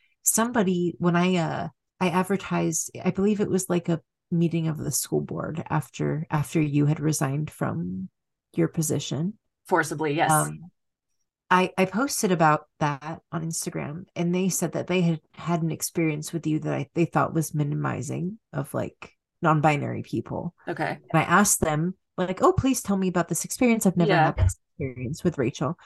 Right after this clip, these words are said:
Speaker 1: And they were talking about, like, well, the way that Rachel talks about herself, I guess, made them, I, and I could totally be misremembering this. I'm sorry to this person if they're listening right now and they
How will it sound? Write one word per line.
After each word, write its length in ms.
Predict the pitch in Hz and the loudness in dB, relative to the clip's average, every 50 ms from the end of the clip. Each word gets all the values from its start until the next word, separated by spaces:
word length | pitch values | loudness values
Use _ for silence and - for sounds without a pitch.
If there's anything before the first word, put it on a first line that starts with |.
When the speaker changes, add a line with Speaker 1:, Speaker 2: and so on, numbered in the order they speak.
| - - - - _ _ - | -20 -20 -20 -20 _ _ -2
Speaker 1:
And 200 | - 170 175 180 | 0 2 4 4
they 140 | 202 220 226 | 4 6 6
were 100 | 214 202 | 4 4
talking 460 | 202 - - 180 170 160 - - 165 | 2 2 4 4 4 4 2 -2 -2
about, 280 | 160 165 160 156 - - | 0 2 2 2 2 2
like, 160 | 160 151 139 - | 0 0 -2 -2
well, 200 | - 185 196 190 | 0 4 4 4
the 140 | 180 185 190 | 4 4 2
way 280 | 180 180 170 170 180 208 | 4 4 4 4 2 0
that 240 | 185 196 175 - - | 0 -2 -2 -2 -2
Rachel 360 | 151 151 165 165 - - 156 | -2 -2 -2 -2 -4 -8 -8
talks 400 | - - - 131 151 - - - | -8 -4 -2 -2 -2 -2 -4 -2
about 480 | 180 165 151 147 139 143 139 135 - _ _ _ _ _ _ _ | -2 0 2 2 2 2 2 0 -2 _ _ _ _ _ _ _
herself, 720 | - 170 165 160 - - 262 262 220 202 202 202 - - - _ _ _ _ _ _ _ - | -4 -2 -2 0 0 2 4 6 6 4 4 0 -4 -10 -20 _ _ _ _ _ _ _ -6
I 100 | - 160 | -4 -2
guess, 300 | 156 165 147 143 - - | 0 0 0 -2 -2 -2
made 320 | 165 165 165 170 170 156 - | -2 0 2 2 2 2 2
them, 420 | 156 143 139 147 156 156 160 165 _ _ _ _ _ _ _ | 0 0 0 -2 -4 -4 -6 -6 _ _ _ _ _ _ _
I, 220 | - 160 202 202 - - | 2 2 2 2 2 2
and 140 | 190 175 | 4 4
I 140 | 175 175 185 | 6 4 2
could 260 | 185 - - 196 180 | 0 -2 -2 -2 -2
totally 360 | - - 160 156 151 151 160 156 | 0 0 2 2 2 2 0 0
be 160 | 156 151 147 | 0 0 -2
misremembering 720 | 143 139 151 - - - 147 147 175 196 - 190 196 196 185 | 0 -2 -2 -2 -2 -4 -4 -2 -2 -2 -2 0 0 2 2
this. 320 | 190 196 - - - - | 0 0 0 -2 -4 -2
I'm 160 | 135 143 139 | 0 0 0
sorry 300 | - - 143 104 120 147 | -2 -2 -2 0 0 -2
to 100 | - - | -2 -4
this 220 | 156 - - - - | -10 -8 -10 -10 -6
person 340 | - 143 - 123 - 143 | -4 -4 -4 -4 -4 -4
if 80 | 147 - | -4 -2
they're 140 | - 147 139 | -2 -2 0
listening 300 | 143 143 - - 151 139 | 0 0 0 -2 0 0
right 140 | 143 135 - | 0 0 0
now 200 | 123 127 107 139 | 0 0 0 0
and 120 | 147 143 | 0 -2
they 200 | 135 120 120 117 | -4 -4 -6 -8